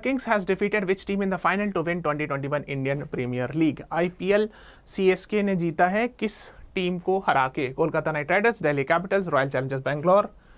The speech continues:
मुंबई इंडियंस। और I think, uh, ये आपके लिए उतना मुश्किल नहीं होगा, because you all are more aware about आईपीएल than me, ठीक है? ये तो आप लोग को मेरे से ज़्यादा पता होगा, स्पोर्ट्स के न्यूज़।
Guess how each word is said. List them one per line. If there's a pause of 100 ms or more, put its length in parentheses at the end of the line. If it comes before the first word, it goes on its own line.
(280)
मुंबई
इंडियंस। (340)
और
I (100)
think,
uh,
ये
आपके
लिए
उतना (240)
मुश्किल
नहीं
होगा, (440)
because (720)
you
all
are (120)
more
aware
about
आईपीएल
than
me, (380)
ठीक
है? (480)
ये
तो
आप
लोग
को
मेरे
से
ज़्यादा
पता
होगा, (120)
स्पोर्ट्स
के
न्यूज़।